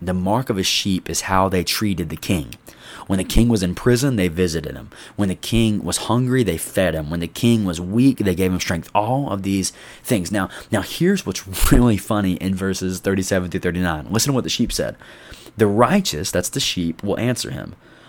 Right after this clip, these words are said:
'Lord, when did we see you hungry and feed you, or thirsty and give you something to drink? When did we see you as a stranger and take you in, or without clothes and clothe you? When did we see you sick or in prison and visit you?'" See, the sheep are confused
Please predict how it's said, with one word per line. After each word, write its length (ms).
'Lord, 400
when 420
did 200
we 100
see 200
you 180
hungry 380
and 120
feed 320
you, 200
or 80
thirsty 480
and 100
give 140
you 80
something 240
to 60
drink? 280
When 220
did 80
we 120
see 180
you 60
as 80
a 60
stranger 480
and 100
take 240
you 80
in, 240
or 140
without 320
clothes 320
and 100
clothe 320
you? 140
When 240
did 180
we 80
see 200
you 120
sick 520
or 80
in 80
prison 340
and 100
visit 220
you?'" 160
See, 140
the 80
sheep 320
are 80
confused 640